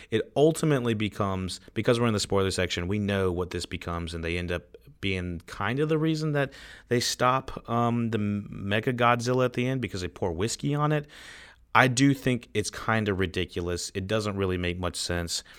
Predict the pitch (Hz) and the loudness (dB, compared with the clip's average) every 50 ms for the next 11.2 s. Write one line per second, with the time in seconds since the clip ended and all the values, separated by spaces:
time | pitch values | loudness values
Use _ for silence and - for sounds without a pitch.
0 | - - - - _ - 98 101 95 - - 127 127 127 120 120 113 - - 107 | -20 -20 -20 -12 _ -2 -2 -2 -2 0 0 0 2 2 2 0 0 0 -2 -2
1 | 101 113 113 113 107 110 113 120 143 160 156 151 135 - - - 120 113 107 104 | 0 0 0 0 -2 -2 0 2 4 4 2 2 0 -2 -4 -4 -2 -2 -2 -2
2 | 104 - 113 110 107 104 - - 123 110 - 113 - 117 117 - - 107 - - | -4 -6 -6 -4 -6 -6 -6 -6 -6 -6 -6 -6 -6 -6 -4 -2 -4 -4 -4 -6
3 | - - 123 127 127 120 107 95 85 82 - - 82 82 82 85 - - 92 98 | -4 -2 0 2 2 2 0 0 -2 -4 -6 -8 -6 -6 -8 -8 -6 -6 -4 -4
4 | 95 92 - - 107 - - - - - - - - - 131 151 175 185 160 160 | -4 -6 -6 -10 -14 -14 -14 -14 -18 -20 -20 -16 -6 0 2 2 4 4 8 8
5 | 156 151 147 135 120 131 135 139 127 117 113 117 117 110 - - - 117 117 117 | 8 8 8 4 2 2 2 2 2 2 2 0 0 0 -2 -4 -2 0 0 0
6 | 113 104 101 90 90 85 - - 104 98 98 104 101 - - - 85 82 85 85 | 2 0 0 0 -2 -6 -6 -6 -4 -2 -2 -2 -2 -2 -4 -4 -4 -4 -4 -4
7 | 87 85 - 98 95 92 92 92 87 87 85 82 87 - - - - - 87 85 | -6 -6 -6 -4 -4 -4 -2 -2 -2 -2 -4 -4 -6 -8 -10 -10 -10 -10 -10 -8
8 | - - 101 92 90 87 80 90 95 95 87 80 82 80 82 85 85 - 87 85 | -6 -4 -4 -2 -2 -4 -2 -2 -2 -2 -2 -2 -4 -4 -4 -4 -6 -6 -8 -8
9 | - - - - - - - - - - - 87 85 85 80 76 - - - 113 | -10 -12 -20 -20 -20 -20 -20 -20 -14 -8 -4 -2 -2 -2 -4 -6 -6 -2 0 2
10 | 110 107 95 92 90 - - 104 107 104 98 92 87 87 87 87 87 85 82 82 | 2 2 2 0 -2 -4 -6 -4 -4 -4 -4 -2 -4 -4 -4 -4 -6 -6 -6 -8
11 | 85 - - | -8 -10 -14